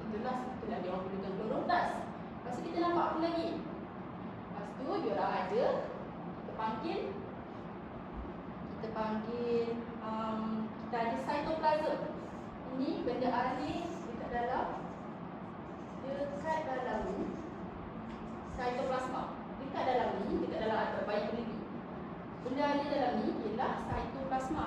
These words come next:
Apa cytoplasma ni buat? Cytoplasma ni sebagai medium lah. Sebagai medium apa-apa, apa-apa tindak badas kimia berlaku dekat dalam sel sendiri.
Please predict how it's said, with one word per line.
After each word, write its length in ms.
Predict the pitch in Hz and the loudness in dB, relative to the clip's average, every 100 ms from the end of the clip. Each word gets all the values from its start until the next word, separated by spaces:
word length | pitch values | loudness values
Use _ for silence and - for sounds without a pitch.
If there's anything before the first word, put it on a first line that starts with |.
| - | 2
Apa 60 | - | 2
cytoplasma 580 | 466 330 320 339 - 370 | 2 2 2 2 4 4
ni 140 | 381 | 4
buat? 240 | 381 466 - - - | 6 4 4 0 -4
Cytoplasma 520 | 202 190 190 180 - - | -4 -4 -4 -4 -4 -2
ni 40 | 330 | -2
sebagai 260 | - 220 233 | 0 2 2
medium 320 | 262 262 311 339 | 2 2 4 4
lah. 100 | - - - | 4 -2 -4
Sebagai 200 | 202 202 | -4 -2
medium 240 | 214 214 - 220 | 0 0 -2 -2
apa-apa, 380 | 220 214 - - - - - - - - 220 | 0 0 0 -2 -4 -6 -8 -8 -8 -6 -2
apa-apa 400 | 240 233 233 277 - | 0 2 2 2 2
tindak 300 | 269 - 226 | 2 4 4
badas 320 | 214 - - | 4 2 0
kimia 400 | 262 240 247 262 - | -2 -2 0 2 2
berlaku 360 | 247 226 220 175 - | 2 2 0 0 -2
dekat 180 | 247 - | -2 -2
dalam 480 | 220 214 214 214 214 220 | 0 0 2 2 0 0
sel 160 | 208 208 | 0 0
sendiri. 640 | 202 208 208 196 196 190 | -2 -4 -2 0 0 -2